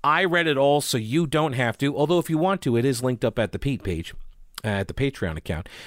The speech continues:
Um, it began when British daytime T V show This Morning provided Beth Lee Crowther, that's her name, Beth Lee Crowther. It gave her some pictures of Joe Biden's two German shepherds,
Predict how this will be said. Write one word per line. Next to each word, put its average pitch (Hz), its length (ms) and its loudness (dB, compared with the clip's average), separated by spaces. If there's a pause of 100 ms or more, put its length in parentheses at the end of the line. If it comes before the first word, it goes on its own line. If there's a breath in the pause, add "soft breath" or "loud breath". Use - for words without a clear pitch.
(140 loud breath)
Um, 127 400 2
it 160 120 0
began 254 540 0 (220 soft breath)
when 226 180 4
British 220 480 2
daytime 190 460 0
T 165 180 0
V 156 180 0
show 143 340 2
This 202 220 2
Morning 170 380 2 (360 soft breath)
provided 165 580 2
Beth 208 340 2 (140)
Lee 202 600 0
Crowther, 147 680 0
that's 113 200 -4
her 117 80 2
name, 104 360 0 (260)
Beth 139 360 0 (280)
Lee 147 240 0
Crowther. 123 560 -2 (920)
It 127 80 -2
gave 170 240 2
her 190 100 2
some 202 180 -2
pictures 127 460 0
of 117 80 -4
Joe 135 160 2
Biden's 120 460 0
two 196 200 0
German 127 320 2
shepherds, - 480 -4